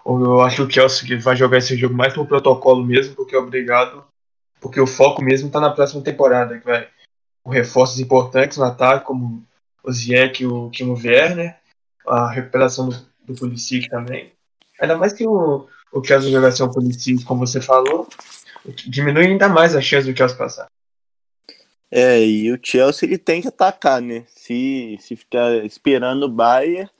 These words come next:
Speaker 2: não vai adiantar nada, porque tem que ganhar de quatro gols de diferença. Então o Chelsea com certeza vai pra cima. E o Bayern,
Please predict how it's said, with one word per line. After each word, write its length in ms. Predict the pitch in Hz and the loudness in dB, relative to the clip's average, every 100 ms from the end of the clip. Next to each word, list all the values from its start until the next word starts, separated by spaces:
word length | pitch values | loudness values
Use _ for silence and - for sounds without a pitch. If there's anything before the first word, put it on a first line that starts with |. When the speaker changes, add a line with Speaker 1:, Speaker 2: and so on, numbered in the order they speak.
| - _ - _ - | -20 _ -20 _ -16
Speaker 2:
não 120 | 147 | -2
vai 160 | 156 | 0
adiantar 400 | 156 160 156 160 | 0 -4 -2 -2
nada, 280 | 156 151 156 | 0 -4 -6
porque 200 | - 165 | -10 -16
tem 140 | 165 156 | -16 -14
que 40 | |
ganhar 180 | 160 156 | -10 -10
de 120 | 156 | -12
quatro 320 | - 160 170 | -8 -6 -6
gols 200 | 160 170 | -10 -10
de 80 | 175 | -12
diferença. 520 | - 175 139 107 - | -12 -12 -12 -14 -18
Então 260 | 107 - 127 | -18 -8 -8
o 80 | 131 | -8
Chelsea 320 | - 131 131 | -4 -4 -4
com 160 | - 143 | -10 -8
certeza 380 | 165 156 147 | -8 -6 -4
vai 140 | 135 147 | -2 -2
pra 260 | - 165 | 2 0
cima. 500 | 160 - 139 165 196 - _ _ _ _ _ - | 0 -10 -8 -8 -12 -14 _ _ _ _ _ -6
E 160 | 135 | 0
o 60 | 185 | 0
Bayern, 580 | 160 156 165 196 208 | 2 2 2 -4 -10